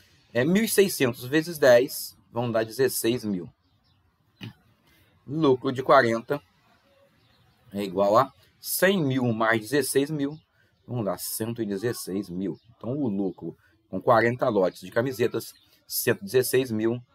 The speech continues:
A resposta é a letra A. Questão vinte e nove. Considere um cilindro circular reto de altura H, a altura é isso aqui, ó,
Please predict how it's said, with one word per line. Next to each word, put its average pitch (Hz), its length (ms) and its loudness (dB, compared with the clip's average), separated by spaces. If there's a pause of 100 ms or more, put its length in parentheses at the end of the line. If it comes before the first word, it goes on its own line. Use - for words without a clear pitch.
(120)
A - 60 -18
resposta 104 540 -2
é - 20 -2
a 87 40 -4
letra 95 280 -6 (100)
A. 87 140 -4 (1800)
Questão - 240 -4
vinte 175 140 -2
e - 60 -8
nove. 120 260 4 (880)
Considere 131 420 0
um 160 60 -4
cilindro 135 460 -2
circular 107 480 -2
reto 123 440 -2 (460)
de 95 100 -4
altura 101 640 -2
H, 113 460 4 (520)
a 87 60 -14
altura 85 320 -14
é 82 40 -12
isso 95 160 -10
aqui, - 260 -8
ó, - 140 -8